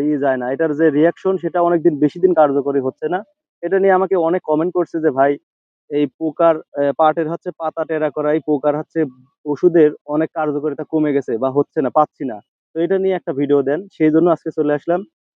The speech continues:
তো এটার কারণ হচ্ছে এটার, এটার এই যে ওষুধটা আছে, এটা ভিটাকো বা আল্টিমা প্লাস, এটা হচ্ছে সর্বোৎকৃষ্ট, সবথেকে ভালো ওষুধ এই পাটের বিছা বা ছটকা পোকার জন্য। সাথে অথবা, অথবা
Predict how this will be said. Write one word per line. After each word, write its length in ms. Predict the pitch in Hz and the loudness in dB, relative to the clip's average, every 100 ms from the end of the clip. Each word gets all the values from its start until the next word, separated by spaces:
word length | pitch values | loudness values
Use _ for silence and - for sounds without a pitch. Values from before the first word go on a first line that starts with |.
| _ _ 175 | _ _ -2
তো 20 | |
এটার 240 | 185 226 214 | 0 0 2
কারণ 260 | 196 196 185 | 2 2 -2
হচ্ছে 220 | 202 208 | -4 -4
এটার, 220 | 196 214 202 196 185 | -2 -2 -2 -4 -6
এটার 280 | 180 208 190 - | 0 0 -2 -6
এই 180 | 170 185 | 0 0
যে 180 | 165 185 190 - | 2 0 0 -2
ওষুধটা 380 | 151 202 - 180 | -4 -4 -2 0
আছে, 160 | 160 180 | 0 0
এটা 160 | 156 165 | -2 -2
ভিটাকো 580 | 160 151 151 165 160 175 208 _ _ _ _ - | -2 -2 0 -2 0 0 0 _ _ _ _ -8
বা 60 | 156 | -6
আল্টিমা 340 | 160 151 165 143 | -4 -2 -2 -2
প্লাস, 180 | 147 160 | -4 -4
এটা 140 | 170 | -6
হচ্ছে 160 | 185 190 | -4 -4
সর্বোৎকৃষ্ট, 720 | - 170 160 170 - 185 - - | 0 0 0 -2 -2 -6 -6 -8
সবথেকে 380 | 170 - 208 | -8 -4 -2
ভালো 240 | 147 139 147 | 0 2 2
ওষুধ 280 | 139 143 147 _ _ | 0 -2 -4 _ _
এই 120 | 147 | -6
পাটের 360 | 160 156 156 147 | 0 0 0 -4
বিছা 300 | 135 139 185 | -6 -6 -4
বা 100 | 170 | -4
ছটকা 320 | - 135 - | -4 -8 -8
পোকার 260 | 123 123 127 | -8 -4 -2
জন্য। 180 | 135 143 208 - _ _ - | -2 -2 -6 -10 _ _ -4
সাথে 160 | 180 208 | 0 0
অথবা, 360 | 196 202 220 196 | 2 -2 -2 -4
অথবা 360 | 165 165 185 | -4 0 2